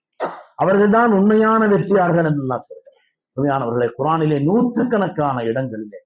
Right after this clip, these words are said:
நரகத்தினுடைய கடுமைங்கிறது சாதாரணமானதல்ல. நரகத்தினுடைய கடுமைங்கிறது சொல்லி முடிக்க முடியாத அளவிற்குண்டான, அந்த அளவிற்கு கடுமையானது என்பதை குர்ஆன் ஷரீஃப் பல்வேறு இடங்களில் நமக்கு சொல்லி காண்பிக்கிறது.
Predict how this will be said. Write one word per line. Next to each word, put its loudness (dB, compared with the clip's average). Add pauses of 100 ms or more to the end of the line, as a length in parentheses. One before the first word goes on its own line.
(440)
நரகத்தினுடைய 0
கடுமைங்கிறது 0
சாதாரணமானதல்ல. 2 (640)
நரகத்தினுடைய 2
கடுமைங்கிறது 2 (220)
சொல்லி 2
முடிக்க 2
முடியாத 4
அளவிற்குண்டான, 2
அந்த 2
அளவிற்கு 2
கடுமையானது 2
என்பதை 2 (320)
குர்ஆன் 2
ஷரீஃப் 2
பல்வேறு 2
இடங்களில் 4
நமக்கு 2
சொல்லி 0
காண்பிக்கிறது. -6